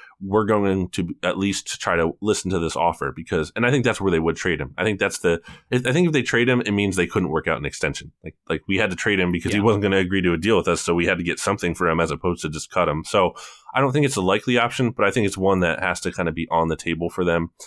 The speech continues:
Speaker 1: And I just wanted to touch on the John Ross thing real quick. I mean, I think that actually makes a lot of sense for them,
Speaker 2: Do you?
Speaker 1: especially
Speaker 2: Okay.
Speaker 1: compared to, or factoring in, yeah, I mean, they showed a lot of interest in him back in two thousand and seventeen, leading up to that draft. Like, they,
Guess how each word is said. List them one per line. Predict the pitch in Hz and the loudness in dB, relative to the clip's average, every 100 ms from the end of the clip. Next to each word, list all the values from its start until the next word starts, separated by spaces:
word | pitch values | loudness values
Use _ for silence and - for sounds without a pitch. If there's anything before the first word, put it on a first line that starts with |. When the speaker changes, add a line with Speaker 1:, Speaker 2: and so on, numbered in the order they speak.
| - - | -20 -6
Speaker 1:
And | 117 | 0
I | 131 | 0
just | 131 | 0
wanted | 131 | 0
to | 104 | 0
touch | 107 - | -2 0
on | 87 | 0
the | 80 | 0
John | 87 82 | 2 2
Ross | 80 101 - | 2 2 0
thing | 80 | -4
real | 80 | -4
quick. | 73 87 - | -2 -4 -2
I | |
mean, | 92 85 | -2 0
I | 143 | 0
think | 175 110 | 0 0
that | 90 | 0
actually | 80 - 80 | -2 -4 -2
makes | 78 - - | -2 -6 -8
a | |
lot | 76 76 78 82 | -8 -2 2 2
of | 76 | 0
sense | - - 76 65 - - - - - _ _ | -4 -2 -2 -2 -6 -8 -16 -20 -20 _ _
for | - 82 | -2 0
them, | 80 80 78 | 2 2 0
Speaker 2:
Do | 76 | -2
you? | - | -6
Speaker 1:
especially | - 139 277 349 101 98 | -4 -2 2 2 2 0
Speaker 2:
Okay. | - 120 131 - _ - | 0 -2 -6 -16 _ -6
Speaker 1:
compared | - 95 - 101 92 90 | -2 -2 0 0 0 -2
to, | - 95 87 85 | -4 0 2 2
or | 92 87 87 - - | 4 4 2 -2 -6
factoring | - 117 - 101 92 | -2 -2 0 0 2
in, | 92 90 92 - | 2 2 0 0
yeah, | 143 | 0
I | 113 | 2
mean, | 120 | 2
they | 143 | 2
showed | - 214 | 2 2
a | |
lot | 196 131 | 4 2
of | |
interest | 113 - - | 2 -2 -4
in | 78 | -4
him | 71 65 - | -6 -6 -4
back | 90 - | -4 -2
in | 82 | -4
two | 107 | 0
thousand | 95 92 92 87 90 - | 2 2 2 -2 -4 -6
and | 90 87 | -4 -2
seventeen, | - 95 92 98 127 | 0 -2 -2 -2 0
leading | 113 98 | 0 0
up | 95 | -2
to | - | -2
that | 107 95 | -2 0
draft. | 95 104 120 | 0 0 -2
Like, | 85 78 | -4 -2
they, | 120 143 127 | 0 2 0